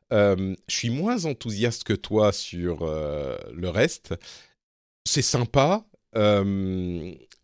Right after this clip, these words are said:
et effectivement, j'apprécie énormément l'effort, l'idée de se dire, euh, « Bah, on va laisser carte blanche », je trouve que c'est vraiment une, euh, une très bonne idée. Euh,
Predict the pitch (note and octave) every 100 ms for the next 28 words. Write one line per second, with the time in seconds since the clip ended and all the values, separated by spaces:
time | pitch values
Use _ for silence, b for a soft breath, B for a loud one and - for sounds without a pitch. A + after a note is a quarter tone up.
0 | _ _ B2 A#2 - A#2+ - A2+ C#3 G#2
1 | - A2+ - - A2+ F#2 G#2 G#2 G#2 A2+
2 | G#2 G2 - A#2+ A#2 F#2 G2+ F#2+ A#2 A2+
3 | A2 b b _ F#2 - G2 F2+ F#2+ G#2+
4 | G#2 E2+ E2+ E2+ D2+ D#2 D2 E2+ E2+ F2
5 | F2 G2 - F#2 G#2 G#2+ - E2+ E2 -
6 | D2 C#2 F#2 G2 G2 F#2 E2 D#2+ D2+ D#2
7 | C2 G1+ F2 E2 G2 F2 F2 E2+ A#2 F3+
8 | b b b b b _ - A2 G#2 G2+
9 | F#2+ F#2+